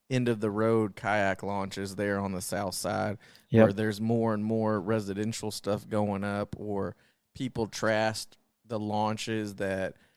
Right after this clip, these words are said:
Speaker 2: Yep.
Speaker 1: you know, some of the landowners were nice enough to just overlook cars parked on the side of the road and things like that. I know, like, Eight Mile Road was one that a lot of people were at. There's some close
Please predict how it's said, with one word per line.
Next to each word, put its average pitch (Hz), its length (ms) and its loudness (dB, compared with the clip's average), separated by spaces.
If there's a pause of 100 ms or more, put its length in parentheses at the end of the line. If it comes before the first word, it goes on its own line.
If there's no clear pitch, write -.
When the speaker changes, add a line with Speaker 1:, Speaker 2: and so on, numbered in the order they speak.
Speaker 2:
Yep. 110 140 4
Speaker 1:
you 113 60 0
know, 107 60 0
some 120 240 -2
of 110 60 -4
the 110 100 0
landowners 107 800 -2
were 110 120 -4
nice 104 400 -2
enough 101 380 -4
to 98 300 -2
just 98 480 -6 (560)
overlook 113 680 0
cars 107 380 2
parked 104 420 -2
on 104 140 -4
the 104 80 -6
side 101 300 -2
of 104 60 -4
the 104 80 -6
road 101 360 -2
and 104 140 -4
things 101 260 -6
like 95 220 -6
that. 104 220 -4
I 107 60 -4
know, 104 180 -4
like, 107 300 -4
Eight 110 180 -4
Mile 107 280 -2
Road 107 380 0
was 104 200 -4
one 107 320 -4
that 107 140 -6
a 107 40 -6
lot 107 220 -4
of 101 100 -6
people 107 460 -6 (480)
were 110 160 -2
at. 104 360 0
There's 110 220 -4
some 110 300 -4
close 107 560 -4